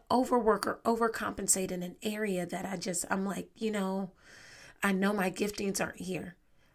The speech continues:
I will work at it and I will try to understand it,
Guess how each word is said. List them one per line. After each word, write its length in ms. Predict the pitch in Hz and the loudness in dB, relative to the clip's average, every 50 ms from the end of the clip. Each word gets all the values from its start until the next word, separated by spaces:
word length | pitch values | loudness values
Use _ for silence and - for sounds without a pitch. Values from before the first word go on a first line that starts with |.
| - _ | 0 _
I 140 | 196 208 220 | 6 6 6
will 180 | 226 247 240 214 | 6 4 4 6
work 280 | 196 233 277 311 302 | 8 8 8 8 6
at 200 | 220 180 165 - | 4 4 4 2
it 180 | - - - _ _ _ _ _ _ _ _ - | 2 -6 -10 _ _ _ _ _ _ _ _ -4
and 120 | 214 202 | 0 2
I 100 | 185 190 | 2 2
will 140 | 190 196 208 | 2 -2 -2
try 240 | 208 - 220 190 208 | -2 2 2 2 2
to 200 | 208 - 226 214 | 0 -2 -2 -2
understand 540 | 214 202 214 196 - - 202 220 220 208 180 | -2 -2 -4 -4 -4 -4 -2 -4 -2 -4 -4
it, 140 | - - | -8 -10